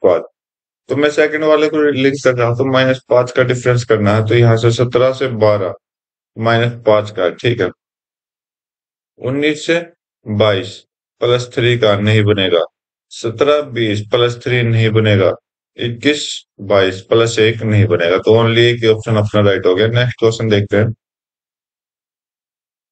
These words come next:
तो equation correct बताने हैं Sine को interchange करके, तो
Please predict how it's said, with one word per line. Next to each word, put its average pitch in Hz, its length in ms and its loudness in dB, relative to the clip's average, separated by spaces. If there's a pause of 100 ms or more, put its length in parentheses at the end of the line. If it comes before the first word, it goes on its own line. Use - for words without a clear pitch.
(3000)
तो 151 220 4
equation 165 500 -2
correct 165 360 2
बताने 139 320 -2
हैं 143 80 -4
Sine 147 340 -2
को 143 120 2
interchange 143 520 -2
करके, 123 400 0
तो 139 180 0